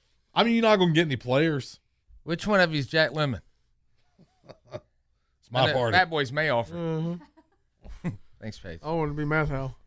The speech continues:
Speaker 1: Good games next week. You
Speaker 2: Are
Speaker 1: got
Speaker 2: there
Speaker 1: Texans and Ravens. That's gonna be a great one.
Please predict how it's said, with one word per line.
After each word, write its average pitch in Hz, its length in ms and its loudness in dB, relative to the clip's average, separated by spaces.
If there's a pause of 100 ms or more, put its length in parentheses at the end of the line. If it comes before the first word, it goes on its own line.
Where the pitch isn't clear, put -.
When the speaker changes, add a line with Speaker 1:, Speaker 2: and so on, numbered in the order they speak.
(180)
Speaker 1:
Good 117 160 -4
games 123 320 -4
next 110 260 -6
week. 113 200 -10 (1300)
You 123 100 -2
Speaker 2:
Are 165 60 8
Speaker 1:
got 190 100 4
Speaker 2:
there 233 80 8
Speaker 1:
Texans 147 400 4
and 120 120 0
Ravens. 143 400 2
That's 143 180 0
gonna 131 120 -6
be 117 60 0
a 104 60 -4
great 120 260 -2
one. 101 160 -10